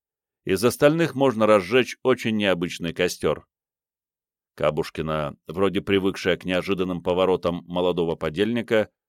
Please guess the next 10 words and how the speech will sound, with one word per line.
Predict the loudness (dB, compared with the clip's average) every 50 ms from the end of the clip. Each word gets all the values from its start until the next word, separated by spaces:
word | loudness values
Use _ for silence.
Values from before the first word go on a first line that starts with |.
| _ _ _ _
аж | -2 0 0 0 0 2
рот | 2 4 4 4
открыла | 2 -2 -2 -2 -2 0 2 2 2 0
от | 0 -4
удивления | -6 -6 -6 -4 -2 -2 -2 0 -2 -2 -4
и | -4 -4 -4
ужаса. | -2 -2 -4 -4 -6 -8 -8 -8 -8 -8 -8 -10 _ _ _ _ _ _ _ _ _ _ _ -4
"Как | 0 0 0 0 -2 -8 -18 _ _ -8
костер? | -6 -6 -6 -6 0 2 2 2 2 0 -4 _ _ _ _ _ _ _ _ _
Когда?" | -2 0 0 0 0 0 0 0 0 0 -4